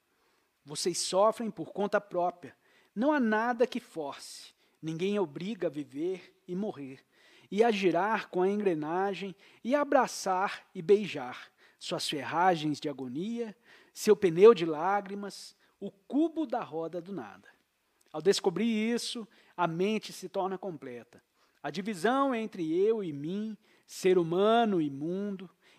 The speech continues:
ideal e real, chega ao fim. Paranoia, a mente além de si mesma, se torna metanoia. A mente consigo, portanto livre de si mesma.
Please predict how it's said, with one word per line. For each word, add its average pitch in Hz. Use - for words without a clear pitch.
ideal 196
e 151
real, 160
chega 214
ao 269
fim. 220
Paranoia, 160
a 180
mente 202
além 180
de 208
si 190
mesma, 110
se -
torna 175
metanoia. 165
A 151
mente 190
consigo, 196
portanto 277
livre 208
de 135
si -
mesma. 113